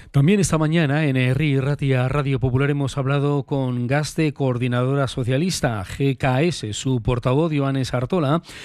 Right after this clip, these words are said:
ha estado con nosotros, ha reafirmado la importancia de las próximas movilizaciones convocadas en Bilbao e Iruña como una respuesta directa al avance de lo que define como una agenda reaccionaria liderada a la oligarquía o liderada por la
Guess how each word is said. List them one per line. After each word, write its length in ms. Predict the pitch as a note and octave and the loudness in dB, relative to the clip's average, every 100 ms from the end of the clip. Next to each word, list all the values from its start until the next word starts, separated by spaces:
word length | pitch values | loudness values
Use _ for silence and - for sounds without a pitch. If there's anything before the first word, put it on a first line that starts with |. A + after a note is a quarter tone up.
| - - | -16 -2
ha 100 | B2 | 0
estado 300 | B2 D3 D3 | 2 2 2
con 140 | D3 | 2
nosotros, 500 | D3 - D#3 D#3+ E3 | 2 0 0 0 0
ha 80 | D3 | 0
reafirmado 680 | D3 D3 - C3 C3 C#3 D#3 | 2 0 0 0 0 0 0
la 100 | C#3 | 0
importancia 840 | C3 A#2+ B2 A#2+ F#3 F#3+ E3 C#3+ C3 | 0 -2 -2 -2 -4 -2 0 0 2
de 180 | C3 B2 | 0 0
las 260 | B2 A2+ | -2 -2
próximas 560 | - E3+ - D3+ C3+ - | -2 -2 0 0 0 0
movilizaciones 960 | D#3 F#3+ D3+ F#3+ C3+ D#3 E3 G#3+ - - - - | 0 0 0 0 0 2 2 0 -4 -12 -20 -6
convocadas 500 | - C3 B2 D#3 B2 | 0 0 0 0 0
en 80 | G#3 | 0
Bilbao 360 | D#3 B2+ D#3 - | 2 2 0 0
e 80 | G#3 | 0
Iruña 500 | C3+ C3 C#3 G3+ G3+ | 2 0 0 -2 -2
como 220 | C3 B2+ | -2 0
una 160 | D3 | 0
respuesta 560 | C3+ A#2 - C#3+ - D#3 | 0 -2 0 0 0 0
directa 540 | C3 C3 C3 D3 D3 - - - | 0 0 0 0 0 -2 -14 -4
al 160 | A#2+ B2 | -2 0
avance 420 | C#3 C#3 - C#3 | 2 0 0 0
de 180 | B2+ B2 | 2 0
lo 300 | A#2+ A#2 - | 0 -2 0
que 180 | C3 | 0
define 540 | B2 B2 - A3 B2+ A#2 | 2 0 -2 -2 -2 -4
como 220 | C#3+ B2+ | -2 0
una 240 | C3 B2+ | 0 0
agenda 380 | A#2 C#3+ B2 B2 | 0 0 2 0
reaccionaria 720 | A2+ A#2+ A2+ - B2+ G#3+ F3+ | 0 0 -2 -2 0 0 2
liderada 440 | B2+ A#2+ C3 C#3 D#3 | 2 2 2 2 0
a 240 | - E3 | -2 0
la 200 | E3 - | -2 -4
oligarquía 840 | D#3+ C#3 C#3+ E3+ C3+ B2+ A#2 E3+ F#3 | -4 -2 0 0 0 -2 -2 0 0
o 140 | C#3+ | 0
liderada 440 | C#3 E3 C3 C#3+ B2 | -2 0 2 2 2
por 160 | C#3 | 0
la 180 | D3+ D3 | 0 -2